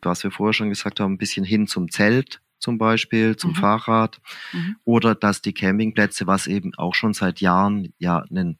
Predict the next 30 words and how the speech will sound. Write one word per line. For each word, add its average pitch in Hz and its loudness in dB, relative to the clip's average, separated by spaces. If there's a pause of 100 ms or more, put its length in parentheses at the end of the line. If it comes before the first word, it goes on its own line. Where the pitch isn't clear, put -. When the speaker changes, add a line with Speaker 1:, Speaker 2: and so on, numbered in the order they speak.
Speaker 1:
ganz 98 0
starker 90 -2
Trend 90 -4
ist, 95 -8 (680)
dass - -2
man 95 0 (960)
gar 92 2
nicht 104 0
mehr 101 4
mit 98 -2
einem 92 0
eigenen 98 2
Mobil 123 2
oder 87 0 (840)
Zelt 117 2
oder 85 -2
Wohnwagen 110 0
kommt, 104 -2
sondern 87 -2
dass 90 -2
man 90 -2 (180)
auf 90 -2
dem 90 -8
Campingplatz 95 0
vor 92 0
Ort 90 -2 (800)
sich - 0
da 90 4
was 90 0
mietet. 90 -2